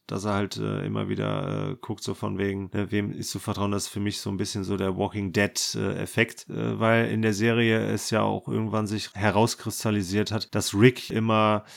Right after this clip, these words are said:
weniger Vertrauen zu Menschen aufbauen konnte und sein Sohn ihn dann immer wieder und später halt auch andere Figuren und andere Konstellationen immer wieder gab's halt Figuren, die halt sozusagen, ne, ins Gewissen geredet haben, so von wegen,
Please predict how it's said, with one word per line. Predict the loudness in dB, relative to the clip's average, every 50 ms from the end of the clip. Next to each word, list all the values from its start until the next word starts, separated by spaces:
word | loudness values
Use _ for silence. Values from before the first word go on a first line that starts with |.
| -20 -20 _ _
weniger | -2 4 6 6 8 8 8 6 6 4
Vertrauen | 4 2 -2 -2 -2 0 2 6 6 8 8 6 4 2
zu | 0 0 0 0
Menschen | 2 2 2 2 0 -2 0 2
aufbauen | 0 0 0 2 0 0 0 0
konnte | -2 -2 -4 -2 -2 -2 -2 -2
und | -2 -2 -2 0
sein | 0 2 2 2 2 2
Sohn | 2 4 6 6 8 8
ihn | 6 6 4
dann | 2 2 2
immer | 0 0 2 2 2 0 0
wieder | 0 0 2 2 4 4 4 4 4 2 0 -2
und | -6 -2 0
später | 0 2 4 6 6 6 8 6 6 6
halt | 6 4 4
auch | 2 0 0 -2 -4
andere | -4 -2 0 2 2 0 0
Figuren | -2 -2 -6 -2 0 2 2 4 4 2 2
und | 0 0 0
andere | 0 0 0 -2 -2
Konstellationen | -4 -4 -4 -2 -2 -2 -2 -2 -2 -4 -2 -2 -2
immer | -2 0 0 0 0 0
wieder | 0 0 0 2 2
gab's | 2 0 0 0 -4 -2 -2
halt | -2 -2 -2 -6
Figuren, | -16 -14 -8 -8 -4 -2 -2 -2 0 0 0 2
die | 2 2 2
halt | 4 2 2 0 -2 -6
sozusagen, | -6 -6 -6 -6 -2 2 4 6 6 4 4 0 -2 -2 -4 -6 -10 -14 -14 -10
ne, | -4 -2 0 0 0
ins | 0 -2 -4 -4 -4
Gewissen | 0 0 0 0 0 0
geredet | 2 4 4 4 4 4 2
haben, | 2 2 2
so | 0 -2
von | -2 0 -2 0
wegen, | 2 2 2 2 2 0 -2 -6 -8 -12 -18